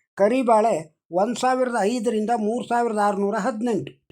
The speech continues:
ಪ್ರತಿ ಕ್ವಿಂಟಲ್ಗೆ ಸಿರ್ಸಿ ಟಿ ಎಸ್ ಎಸ್ಸಲ್ಲಿ. ಸ್ಥಳೀಯ ಮಾರ್ಕೆಟು ಸಿರ್ಸಿ ಟಿ ಎಸ್ ಎಸ್ ಹಾಗೂ ಟಿ ಎಮ್ ಎಸ್ಸಿನ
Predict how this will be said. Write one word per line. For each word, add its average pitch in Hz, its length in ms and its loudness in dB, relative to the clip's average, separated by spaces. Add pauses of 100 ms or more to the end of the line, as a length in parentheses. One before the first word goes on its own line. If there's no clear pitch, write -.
(160)
ಪ್ರತಿ 214 440 -4
ಕ್ವಿಂಟಲ್ಗೆ 208 800 -2
ಸಿರ್ಸಿ 214 560 -6
ಟಿ 202 220 0
ಎಸ್ - 160 -2
ಎಸ್ಸಲ್ಲಿ. - 480 -6 (560)
ಸ್ಥಳೀಯ 240 540 2
ಮಾರ್ಕೆಟು 208 840 -2
ಸಿರ್ಸಿ 196 380 -6
ಟಿ 214 320 -2
ಎಸ್ 220 180 -4
ಎಸ್ 214 220 -4
ಹಾಗೂ 196 200 0
ಟಿ 196 220 -2
ಎಮ್ 208 160 2
ಎಸ್ಸಿನ 190 300 0